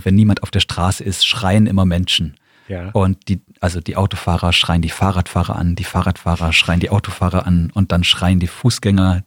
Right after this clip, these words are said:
Speaker 1: die Fahrradfahrer an, die die Autofahrer anschreien.
Speaker 2: <laughs>
Speaker 1: Und, ähm, ich, mich nervt das immer ein bisschen, weil ich bin tatsächlich jemand, der, also ich bleib da meistens ruhig und ich denk mir, das ist es einfach nicht wert so, weil Dinge passieren im Straßenverkehr.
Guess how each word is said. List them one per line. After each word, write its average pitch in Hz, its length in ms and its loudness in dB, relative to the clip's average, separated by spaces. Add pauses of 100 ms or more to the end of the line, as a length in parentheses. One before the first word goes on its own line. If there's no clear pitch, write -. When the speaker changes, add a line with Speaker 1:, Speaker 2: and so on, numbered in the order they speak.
Speaker 1:
die 98 60 0
Fahrradfahrer 98 720 0
an, 87 180 0
die 92 120 -6
die 85 160 -8
Autofahrer 95 580 0
anschreien. 90 640 0 (140)
Speaker 2:
<laughs> 139 260 -2 (300)
Speaker 1:
Und, 110 520 0 (140)
ähm, 107 420 0 (420)
ich, - 140 -4
mich 127 400 2
nervt 127 360 2
das 127 100 -2
immer 135 160 4
ein 110 40 2
bisschen, 120 280 2
weil 113 100 2
ich 123 160 -4
bin 156 100 2
tatsächlich 127 680 -2
jemand, 117 360 2
der, 101 440 2 (520)
also 92 200 -18 (500)
ich - 140 -18
bleib 104 180 -6
da 107 100 -4
meistens 117 600 0
ruhig 135 260 2
und 117 100 2
ich 107 120 0
denk 117 260 0
mir, 107 320 2 (260)
das - 180 -10
ist 113 200 -8
es 92 100 -14
einfach 104 280 0
nicht 90 280 -2
wert 110 260 0
so, 87 220 -4
weil 85 280 -6
Dinge 110 260 2
passieren - 400 0
im 95 80 2
Straßenverkehr. 87 960 -6